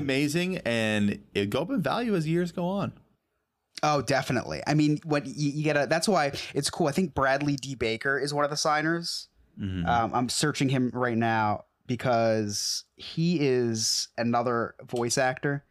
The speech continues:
Speaker 1: Mm-hmm.
Speaker 2: that just has such a huge, yeah, see, he's, he's in the cl-, he's a clone trooper, right? But he also plays Ra's al Ghul in Batman. He's in
Speaker 1: Mm.
Speaker 2: Avatar. He's in Phineas and Ferb.
Speaker 1: Okay.
Speaker 2: He's Kevin the Cucumber in SpongeBob. Uh, he, it's like,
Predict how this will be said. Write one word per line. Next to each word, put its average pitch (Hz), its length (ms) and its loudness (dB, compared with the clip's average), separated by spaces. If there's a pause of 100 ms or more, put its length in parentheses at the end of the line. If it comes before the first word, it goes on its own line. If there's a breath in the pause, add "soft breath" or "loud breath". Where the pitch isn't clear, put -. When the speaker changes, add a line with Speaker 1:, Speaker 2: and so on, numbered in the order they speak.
(200)
Speaker 1:
Mm-hmm. 95 400 -4
Speaker 2:
that 123 320 2
just 127 200 -2
has 127 180 0
such - 280 -2
a 135 40 -6
huge, 120 920 -6 (360)
yeah, 117 220 2
see, 131 220 0
he's, 135 360 2
he's 135 240 0
in 131 80 2
the 127 100 0
cl-, 147 120 -2
he's 135 120 0
a 131 40 -4
clone 127 280 0
trooper, 104 480 -2
right? 110 280 2 (420 loud breath)
But 135 100 2
he 131 80 4
also 127 320 2
plays 127 300 0
Ra's 123 220 2
al 123 100 0
Ghul 123 240 2
in 113 60 2
Batman. 113 920 2
He's 98 140 0
in 113 80 4
Speaker 1:
Mm. 110 40 6
Speaker 2:
Avatar. 117 840 2 (240 soft breath)
He's 135 120 -2
in 127 60 0
Phineas 127 360 -2
and 120 100 0
Ferb. 120 640 0 (140)
Speaker 1:
Okay. 95 220 0
Speaker 2:
He's 95 140 2
Kevin 139 260 2
the 123 80 2
Cucumber 131 580 0
in 113 100 2
SpongeBob. 123 840 2 (460 loud breath)
Uh, 131 260 2
he, - 220 -6
it's 156 120 0
like, 160 120 2